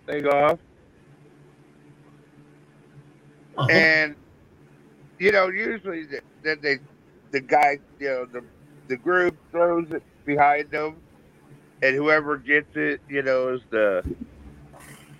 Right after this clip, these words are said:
Speaker 1: supposed to be the next one to get married
Speaker 2: Right.
Speaker 1: type of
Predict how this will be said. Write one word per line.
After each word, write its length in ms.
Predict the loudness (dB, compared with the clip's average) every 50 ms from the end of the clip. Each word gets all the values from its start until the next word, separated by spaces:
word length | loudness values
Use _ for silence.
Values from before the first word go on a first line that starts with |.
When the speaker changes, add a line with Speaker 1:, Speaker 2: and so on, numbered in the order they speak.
| -20 _ _ -20 -20 -20 _ -20 -20 -20
Speaker 1:
supposed 380 | -18 -2 2 4 4 4 2 0 -6
to 60 | -4
be 160 | -2 0 0 0
the 160 | -2 -6 -4
next 300 | 0 0 2 2 0 _ _ -8
one 180 | -6 -4 -4 -4
to 60 | -6
get 220 | -8 -8 -8 -4
married 420 | -2 0 2 2 2 0 -2 -2 -2
Speaker 2:
Right. 360 | 0 0 0 0 0 0 0
Speaker 1:
type 200 | 0 -2 -2 -2
of 60 | -8